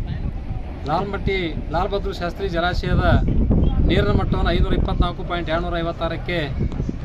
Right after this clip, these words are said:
ನೀರು ನಿಲ್ಲಿಸಲಿಕ್ಕೆ ಇವತ್ತು ರಾಜ್ಯ ಸರ್ಕಾರ ಒಂದು ತೀರ್ಮಾನ ತೆಗೆದುಕೊಂಡಿದೆ.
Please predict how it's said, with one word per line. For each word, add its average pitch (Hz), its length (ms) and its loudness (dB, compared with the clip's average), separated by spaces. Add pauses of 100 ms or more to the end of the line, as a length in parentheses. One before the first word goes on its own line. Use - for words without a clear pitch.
(280)
ನೀರು 190 140 0
ನಿಲ್ಲಿಸಲಿಕ್ಕೆ 175 720 -2 (1000)
ಇವತ್ತು 165 220 -4
ರಾಜ್ಯ 165 280 0
ಸರ್ಕಾರ 175 340 0 (1300)
ಒಂದು 151 260 0 (800)
ತೀರ್ಮಾನ 175 400 2
ತೆಗೆದುಕೊಂಡಿದೆ. 180 540 2